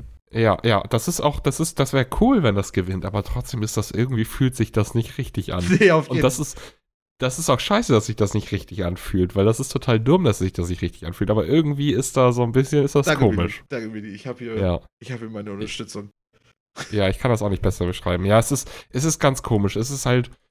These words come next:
Speaker 1: du hast Death Stranding dazwischen und Death Stranding ist so ein bisschen,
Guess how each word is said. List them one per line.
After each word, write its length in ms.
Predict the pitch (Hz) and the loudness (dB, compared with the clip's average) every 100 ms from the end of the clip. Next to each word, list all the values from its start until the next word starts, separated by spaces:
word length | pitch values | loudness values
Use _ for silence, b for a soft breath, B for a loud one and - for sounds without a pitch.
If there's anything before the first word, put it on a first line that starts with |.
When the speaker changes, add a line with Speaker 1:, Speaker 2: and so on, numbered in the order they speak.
| _ | _
Speaker 1:
du 80 | 120 | -4
hast 220 | 117 - | -4 -2
Death 140 | 135 131 | -2 -2
Stranding 500 | - 135 135 127 117 | -4 -2 0 0 0
dazwischen 600 | 110 - 127 - 120 120 | -2 0 0 0 -2 -2
und 240 | 117 107 | 0 2
Death 140 | 120 - | 2 2
Stranding 460 | - 135 131 131 | 0 2 2 0
ist 180 | 120 - | 0 0
so 80 | 117 | 0
ein 120 | 104 - | 0 -4
bisschen, 680 | 139 180 - - 165 180 | -6 -4 -6 -2 0 0